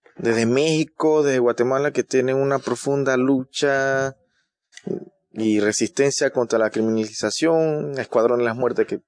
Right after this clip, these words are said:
por doquier son contratados por estas empresas extractivas. Gracias por estar con nosotros y un gran saludo al hermano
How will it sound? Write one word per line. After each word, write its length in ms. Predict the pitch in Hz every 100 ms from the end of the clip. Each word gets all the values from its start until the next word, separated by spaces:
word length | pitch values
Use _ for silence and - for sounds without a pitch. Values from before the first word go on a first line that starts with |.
| _ -
por 160 | 110
doquier 380 | 107 104 127 117
son 480 | 123 120 117 107 - _ _
contratados 520 | 113 104 104 131 135
por 120 | 123 120
estas 220 | 135 117
empresas 500 | 107 117 113 123 113
extractivas. 680 | 113 101 107 104 110 104 104 _ - - - - -
Gracias 260 | - 160 160
por 120 | 175
estar 180 | - 170
con 120 | 185
nosotros 440 | 165 190 175 170
y 60 | 156
un 80 | 151
gran 120 | 156
saludo 540 | 165 156 170 160 139
al 100 | 123
hermano 640 | 120 131 139 139 120 98